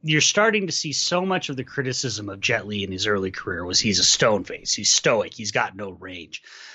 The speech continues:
And that's just not true of Jet Li, right? Jet Li's friggin' adorable. Like, he, he has a smile that can light up an entire room.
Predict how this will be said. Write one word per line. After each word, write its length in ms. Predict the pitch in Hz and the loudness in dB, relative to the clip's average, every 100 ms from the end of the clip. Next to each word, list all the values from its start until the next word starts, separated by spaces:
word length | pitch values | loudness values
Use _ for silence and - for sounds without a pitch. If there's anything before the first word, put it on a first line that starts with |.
| - _ _ | -20 _ _
And 300 | 180 175 151 | 0 0 -2
that's 240 | 202 269 - | -2 -2 -2
just 220 | - - | -4 -4
not 340 | 143 139 139 | -2 -2 -2
true 280 | - 135 107 | -12 -12 -12
of 100 | 85 | -12
Jet 240 | 110 - | -16 -16
Li, 140 | - - | -20 -14
right? 240 | 107 135 | -6 -4
Jet 180 | 131 214 | -4 -6
Li's 180 | 233 202 | -6 -8
friggin' 380 | - 180 135 104 | -6 -6 -4 -8
adorable. 680 | 85 - 90 - - - - | -10 -14 -12 -14 -16 -20 -10
Like, 280 | 131 127 117 | 0 0 0
he, 440 | - 185 180 170 | -6 -4 -4 -4
he 320 | 135 185 214 | -6 -4 0
has 260 | 180 160 113 | 0 0 -2
a 60 | 98 | -6
smile 680 | - - 127 131 135 131 | -6 -4 -4 -2 -2 -6
that 160 | 110 - | -8 -14
can 260 | - 95 90 | -16 -16 -8
light 260 | 107 120 | -4 -2
up 140 | 117 117 | -2 -8
an 100 | 104 | -12
entire 480 | 98 - 110 95 | -12 -8 -8 -8
room. 420 | 90 104 101 76 | -8 -6 -6 -8